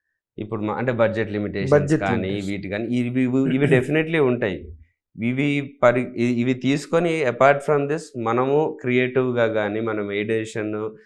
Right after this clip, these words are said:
Speaker 1: ఇంకొంచెం బెటర్ చేసుకోవచ్చు, స్క్రిప్ట్‌లో నెక్స్ట్ టైమ్ ఇంకా ఎలాంటి జాగ్రత్తలు తీసుకోవాలి అనేది every మూవీకి ఉంటుంది సార్, అది ఒక్క మూవీ అనేది కాదు.
Speaker 2: అంటే నార్మల్గా గ్లేరింగ్‌గా, "అరే నేను ఈ మిస్టేక్ చేశానండి, ఈ మిస్టేక్ వల్ల ఇది జరిగింది" అని మన అంతరాత్మకు తెలుస్తుంది.
Speaker 1: అవును.
Speaker 2: ఓకే, మనం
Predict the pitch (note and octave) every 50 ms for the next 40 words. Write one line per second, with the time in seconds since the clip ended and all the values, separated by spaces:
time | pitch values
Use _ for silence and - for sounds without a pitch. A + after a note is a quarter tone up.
0 | _ _ _ - A2 A2+ A2 B2 A2+ A2+ A2 C3 A2+ G#2 G#2 G2+ F#2+ G2+ G#2+ G2+
1 | G2+ G2+ G2 G2 - - F#2+ F#2 F#2 - G#2 G2 - - - G#2+ G2+ - - A#2
2 | A#2 A#2 A2 G#2 G2+ G#2 - - A#2 A2 G#2+ G#2 G#2 G#2 - A#2+ A#2 G#2 G2+ G2+
3 | G#2 A2 A2 A2+ G#2 G#2 G2+ G2 G2 G2 G2 F#2+ - - F#2+ F#2+ F2+ F#2 F2+ -
4 | - F#2 F#2 F#2 F#2 F#2+ G2+ A2 C3+ - - - _ _ _ _ _ - A#2 C3+
5 | C3 C3 D#3 F#3 G#3 F#3+ F#3+ F#3 F3+ E3 E3+ E3 D#3+ B2 G#2+ F#2+ G2 F2+ F2 -
6 | F2+ F#2 F#2 F#2+ F#2 - - B2 B2 B2+ C3 C3 C3 C#3 C3+ B2+ A#2+ A#2 G#2+ G2+
7 | G2 F#2+ F#2+ F2+ F2 - G2 F#3 F3 F#3 F3+ D#3 C#3+ C3 C#3 D#3 E3 F3+ F3+ F#3
8 | F#3 F3 F3+ F3 D#3 C#3 C3+ C#3 D3+ E3 E3+ F#3+ F#3+ F#3 F3+ E3 F3+ F3 E3 D3+
9 | D#3 - - - _ _ _ _ _ - D#3 D#3 E3+ E3 D#3 D3+ C#3+ C#3 C#3 C3+
10 | C3 B2+ - - - F#3 F#3 F#3 - D#3+ D3+ C#3 C#3+ - D#3 C#3+ C#3 C3+ C3+ B2+
11 | C3 C3 B2+ B2+ C3+ - - - C3+ C3+ C3 B2+ B2+ - - D#3+ D#3 D3+ D#3 C#3+
12 | C#3 C3+ C3 C3 B2 A#2+ A2+ A#2+ A#2+ B2 A#2+ B2 B2 A#2 A#2 A#2 A#2+ - - _
13 | _ _ _ _ - D3+ D#3 F3 F3 E3 D3+ C#3+ C#3+ C#3 C#3 D3+ - G3+ G#3+ G3+
14 | G#3 G#3 - F#3 D#3+ C3+ - C#3+ C3+ C#3 C3+ - - - A#2 A2 B2 A#2+ G#2+ F#2+
15 | F#2 F2 F2+ B2 C3+ C3 D#3 C#3+ C3 B2 B2+ B2 A#2+ A#2+ A#2+ A#2+ A#2+